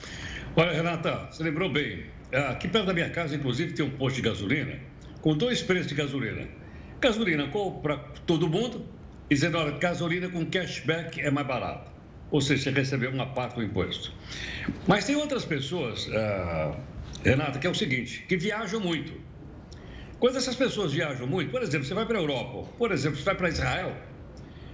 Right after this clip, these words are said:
você que vai lá, compra como turista as coisas. Quando você chega no aeroporto,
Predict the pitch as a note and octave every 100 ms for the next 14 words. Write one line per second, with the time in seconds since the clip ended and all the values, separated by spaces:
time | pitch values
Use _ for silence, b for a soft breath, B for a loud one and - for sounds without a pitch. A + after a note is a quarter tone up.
0 | - D#3 A#3+ A#3+ A#3 A3 A3+ A#3 - A3+
1 | A#3+ A3+ A3+ A#3 A3+ G#3+ G#3 A#3 - F#3
2 | D3+ F#2 - - - - - - - D4
3 | C4+ B3 C4 A#3+ D3+ G#3 F#3+ F3 E3 D#3
4 | C3 C3 G3+ F#3+ - G2